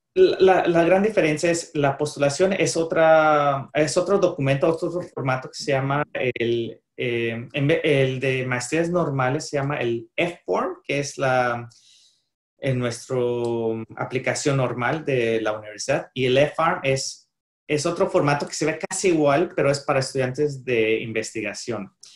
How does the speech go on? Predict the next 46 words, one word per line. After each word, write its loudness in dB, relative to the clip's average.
Lo 4
único 4
que, 0
que -2
quisiéramos, -2
y 4
lo 6
bueno 4
de 2
este -4
programa 2
de -4
investigación -4
es -8
que -2
hemos -4
hablado 2
que 0
para, -2
para 0
llegar 2
a 4
Australia 0
es -6
por -4
lo -4
general -2
en -6
febrero, -2
es -2
el -4
primer -6
semestre, -6
y -2
el -2
segundo -4
semestre -6
inicia -8
en, -10
en -12
julio. -2
Ahora, 0
si -12
están -4
haciendo -6
cualquier -2